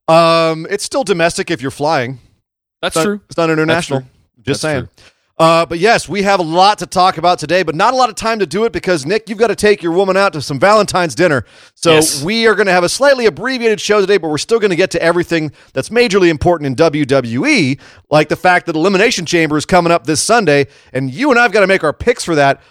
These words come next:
Speaker 1: Plus, we have to talk about all the things that happened this week on Raw and SmackDown, and there are some things to talk about, some big happenings. The Twitterverse is blowing up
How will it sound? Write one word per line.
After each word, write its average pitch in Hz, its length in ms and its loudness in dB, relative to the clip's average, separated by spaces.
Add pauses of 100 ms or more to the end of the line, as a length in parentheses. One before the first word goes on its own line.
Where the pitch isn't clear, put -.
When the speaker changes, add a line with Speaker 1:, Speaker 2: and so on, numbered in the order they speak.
(140)
Speaker 1:
Plus, 285 340 0
we - 80 -4
have 175 80 -2
to 151 80 -16
talk 196 300 0
about 160 320 0
all 214 180 2
the 214 80 0
things 185 240 -4
that 151 120 -4
happened 160 340 -2
this 139 140 -10
week 151 180 -2
on 135 140 0
Raw 160 220 4
and 139 100 -2
SmackDown, 151 560 -2 (180)
and 151 180 0
there 226 140 4
are 180 80 4
some 160 220 -4
things 196 260 -2
to - 80 -14
talk 175 300 2
about, 127 320 -2
some 139 160 -6
big 190 260 0
happenings. 151 560 -2 (240)
The 139 80 -6
Twitterverse 185 560 2
is 135 80 -8
blowing 202 500 2
up 214 300 0